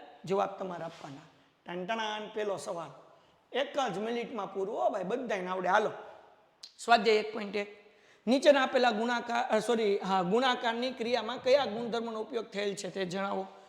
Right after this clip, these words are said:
આપણે શું કીધું? માઇનસ ચારના છેદમાં પાંચ ગુણ્યા એક બરાબર એક ગુણ્યા ચારના છેદમાં પાંચ, એટલે માઇનસ ચારના છેદમાં પાંચ. તો જવાબ ડોહો ઈ જ આવ્યો. તો એક આવ્યો ને એક,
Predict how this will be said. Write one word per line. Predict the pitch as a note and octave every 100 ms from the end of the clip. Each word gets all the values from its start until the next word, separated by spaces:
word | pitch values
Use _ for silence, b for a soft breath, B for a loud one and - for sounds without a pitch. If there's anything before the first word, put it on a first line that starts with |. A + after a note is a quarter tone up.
| B B
આપણે | G#3 B3+ C4
શું | C#4+
કીધું? | G#3+ F#3+ - - _ B B B
માઇનસ | F#3+ A3 B3 C4 C4+ E4 - - - - - -
ચારના | B3+ C4 D4 D4+ A#3+
છેદમાં | - - G3+ G3 G3 G3
પાંચ | - A#3 B3
ગુણ્યા | B3 F#3 G3 G3 F#3+ -
એક | G#3 A3 - - - - _ b b b b
બરાબર | A3 C#4+ C#4+ C4 C4+ C4 - C#4+
એક | D#4 E4 E4
ગુણ્યા | B3 G#3 B3 A#3+ A3 A3+ A#3 -
ચારના | C4+ G#3+ A3+ B3+ B3
છેદમાં | B3 G3+ G3 G3+ G3 G3
પાંચ, | G3+ F3+ - -
એટલે | E3+
માઇનસ | F#3 B3 C4+ F#3
ચારના | - G#3+ G3+
છેદમાં | E3 F#3 F3+ F3+
પાંચ. | G#3+ F3
તો | G3
જવાબ | D#3+ G3+ F#3
ડોહો | G3 F#3+
ઈ | G3 A3
જ | G3+
આવ્યો. | G#3 G3+ - _ b b b
તો | G3
એક | G#3 A#3
આવ્યો | B3 D4
ને | G3+ G3
એક, | F3